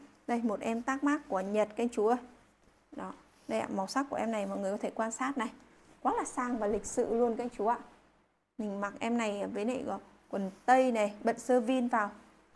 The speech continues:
Đi làm ở môi trường công sở hoặc là đi dự tiệc. Đó, rất là sang và lịch sự nhá. Giá chỉ có hai trăm ngàn thôi, một em hàng hiệu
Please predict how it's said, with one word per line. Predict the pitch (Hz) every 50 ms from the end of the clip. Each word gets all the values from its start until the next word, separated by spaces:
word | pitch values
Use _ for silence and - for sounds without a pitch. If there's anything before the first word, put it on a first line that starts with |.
| - - - - -
Đi | - 247 240 247
làm | 254 247 233 226 214
ở | 196 196
môi | 208 220 233 240
trường | 233 277 233 220 214
công | 208 240 247 254
sở | 262 - 294 226 175 - 147 196
hoặc | 202 202 - -
là | 202 196
đi | 196 208 247 254 240
dự | 262 277 247 196 - -
tiệc. | - 226 214 208 214 - - - - _ _ _ _ _ _ _ -
Đó, | - 202 208 208 214 220 247 285 - - - - _ _ _ _ _ _ _ _ -
rất | 392 415 370
là | 320 262 214 196 208
sang | - - 277 254 254 247 240
và | 220 214
lịch | 208 196 196 202
sự | - - - 143 170
nhá. | 196 208 233 285 - - - - - - _ _ _ _ _ _ _ -
Giá | - 196 202
chỉ | 208 - - -
có | 208
hai | 220 254 311 294 302
trăm | 302 302 277 269 262
ngàn | 262 254 208 202
thôi, | 233 262 233
một | 220 196 -
em | - - - 233 233
hàng | 233 240 214 196 202 202
hiệu | 240 233 -